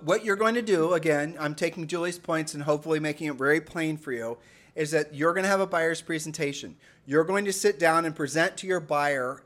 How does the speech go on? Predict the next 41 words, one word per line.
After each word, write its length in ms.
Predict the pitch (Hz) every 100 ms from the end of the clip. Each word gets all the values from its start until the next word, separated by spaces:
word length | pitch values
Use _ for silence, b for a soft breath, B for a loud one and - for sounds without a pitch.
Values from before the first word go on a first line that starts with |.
| _
uh, 420 | 127 123 _ 139
these 260 | 131 156 156
are 60 | 151
just 240 | 151 -
the 100 | 147
different 300 | 143 143 147
ideas 380 | 143 143 143 131
that 100 | 117
Julie 240 | 131 123
wrote 220 | 120 120
down, 240 | 127 117 113
but 140 | 131
these 200 | 156 180
are 120 | 190 185
all 120 | 196
included 640 | 190 - 226 196 156 151 b b _
with 100 | 165
the 80 | 160
buyer 240 | 170 185
presentation 640 | 185 180 165 156 156 156 165
you 80 | 147
get 160 | 156
with, 200 | 151 - -
uh, 260 | 151 139 131 - _ _ _
Premier 260 | - 175 156
Coaching. 400 | - 135 - - b b -
So 120 | 175
if 100 | 170
you 80 | 214
wanna 140 | 208
skip 300 | 185 - 202
the 80 | 190
line 280 | 170 165 170
and 100 | 160
just 120 | 160
have 160 | 175 156
a 60 |
completed, 560 | 156 175 175 165 156 -
uh, 180 | 151 139
buyer 280 | 131 147 160
presentation 640 | 160 156 156 160 151 160